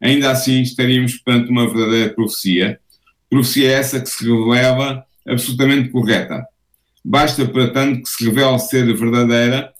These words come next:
a hipótese romana que iremos defender nestes programas. E assim,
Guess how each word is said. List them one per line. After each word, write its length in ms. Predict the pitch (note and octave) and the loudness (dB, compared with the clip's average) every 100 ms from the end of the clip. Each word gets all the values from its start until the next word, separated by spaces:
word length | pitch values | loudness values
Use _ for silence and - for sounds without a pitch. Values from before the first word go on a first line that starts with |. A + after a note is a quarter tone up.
| _ _ | _ _
a 80 | B2+ | -2
hipótese 480 | C3 C3 A2+ G#2+ - | -2 0 -2 -2 -4
romana 540 | C3 B2+ G2+ G#2 A2 A#2+ _ _ _ | 2 2 2 0 -4 -12 _ _ _
que 120 | - | -2
iremos 640 | C3+ B2 A2+ A2+ - - - | 2 2 0 -4 -8 -12 -10
defender 580 | - C3 G#2+ F#2+ F2+ - _ _ _ | -2 2 2 0 -4 -14 _ _ _
nestes 320 | B2+ B2+ - | 0 2 -2
programas. 720 | G#2+ G2+ F2 D#2 D2 - - _ _ _ _ _ | -4 -2 0 -2 -4 -12 -16 _ _ _ _ _
E 140 | C#3+ | 0
assim, 480 | D#3+ - C#4+ - - | 2 2 0 0 -4